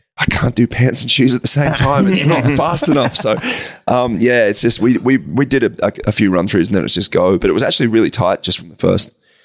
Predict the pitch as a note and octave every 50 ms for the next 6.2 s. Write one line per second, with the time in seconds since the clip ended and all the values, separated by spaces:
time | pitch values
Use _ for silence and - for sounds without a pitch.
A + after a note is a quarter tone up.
0 | _ _ _ - - A2+ A2 F#2+ - G2 F#2 - - - F2 F#2+ G#2+ - G2+ F#2+
1 | G#2+ - - - - - - - G2 G2 - - - E2+ G2 F#2 - - G2 -
2 | - F#2 F#2+ - F2 F2+ - - - - - E2 D#2+ D2+ D2+ - - D#2 - -
3 | - - - - - - - - - F2+ - - - A#2 G#2+ G#2+ - - - F#2+
4 | G#2 F#2 F2+ - E2+ - - - - E2+ - - G2+ F2+ - - - - _ -
5 | C#2+ C2+ D#2 D#2 - - _ - - - - - - D#2+ D2+ D2 C#2+ C#2+ C2 D#2
6 | D2+ - - G2+